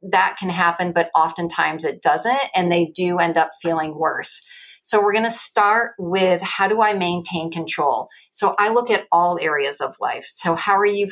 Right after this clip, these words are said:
where do you feel like you have control? Where do you feel empowered in your life?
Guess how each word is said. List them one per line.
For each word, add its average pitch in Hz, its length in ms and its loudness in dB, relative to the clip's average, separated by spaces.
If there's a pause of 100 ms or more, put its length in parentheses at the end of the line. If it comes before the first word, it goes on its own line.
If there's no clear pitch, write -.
(160)
where 185 500 0
do 208 100 -4
you 214 80 -2
feel 202 180 0
like 180 200 0
you 175 100 -4
have 170 240 0
control? 160 420 -2
Where 165 240 0
do 180 60 -4
you 196 120 -2
feel 175 280 0
empowered 165 600 0
in 160 100 -4
your 160 180 -4
life? 170 320 0